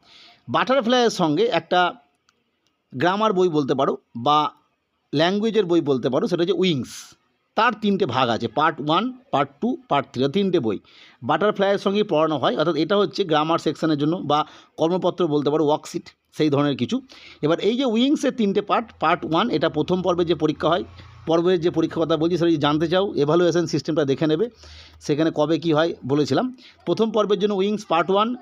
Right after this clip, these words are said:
দ্বিতীয় পর্বের জন্য উইংস পার্ট টু, তৃতীয় পর্বের জন্য উইংস পার্ট থ্রি। এইটাই কিন্তু তিনটে পার্ট, বাটারফ্লাই বইটা কিন্তু একটাই। নেক্সট পাঁচ নম্বর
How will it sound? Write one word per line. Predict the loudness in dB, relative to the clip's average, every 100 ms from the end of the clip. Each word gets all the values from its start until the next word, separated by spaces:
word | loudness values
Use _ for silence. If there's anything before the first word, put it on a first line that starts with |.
| -14 -8
দ্বিতীয় | -4 0 0
পর্বের | 2 0 0
জন্য | -2 -2
উইংস | -4 -4 -2
পার্ট | -2 -2 -2
টু, | -4 -4 -10 _ _
তৃতীয় | -4 -2 0
পর্বের | 0 0 0
জন্য | 0
উইংস | 0 -2 -2 -2
পার্ট | -2 -2
থ্রি। | -10 -10 _ _ _ _ _ _ _ -4
এইটাই | 0 0 0
কিন্তু | 0 0
তিনটে | 0 0 0
পার্ট, | 0 -2 -4
বাটারফ্লাই | -2 0 0 2 2
বইটা | 2 0 0
কিন্তু | 0 0
একটাই। | -2 -2 -6 -8 _ _ _ _ -16 -4
নেক্সট | 0 0 -2
পাঁচ | -2 0
নম্বর | 2 0 2